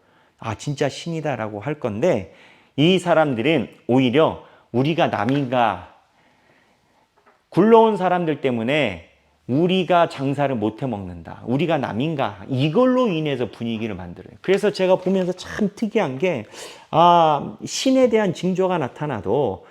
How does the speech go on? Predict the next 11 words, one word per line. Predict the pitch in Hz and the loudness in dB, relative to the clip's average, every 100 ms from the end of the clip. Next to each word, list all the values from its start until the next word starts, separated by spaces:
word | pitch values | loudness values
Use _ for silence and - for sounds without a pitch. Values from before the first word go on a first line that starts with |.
| - - | -20 -6
"우리가 | 127 175 196 180 | 0 2 2 0
남인가?" | - 143 202 196 175 | -2 -2 0 0 0
이 | 135 156 214 190 | 0 -2 -2 -2
징조로 | - 165 147 156 147 175 175 147 | -4 -6 -2 0 0 2 2 0
선교사들을 | - 214 208 190 175 127 131 165 120 - | -2 -6 -4 -4 -6 -6 -4 -2 -2 -4
핍박하는구나. | - 311 294 202 147 117 95 98 98 104 92 92 _ _ _ _ _ _ _ _ _ - | -6 -2 -2 -2 -2 -4 -6 -6 -6 -6 -8 -14 _ _ _ _ _ _ _ _ _ 2
그 | 254 | 2
선교사가 | 165 254 262 254 226 208 196 196 | 4 0 4 2 6 4 4 2
신이 | 185 - 277 294 254 | 0 0 0 4 6
없어서가 | 143 - 202 185 175 165 | 4 4 4 4 2 0
아니고 | 113 147 185 196 101 87 - | 0 -2 0 2 2 -4 -10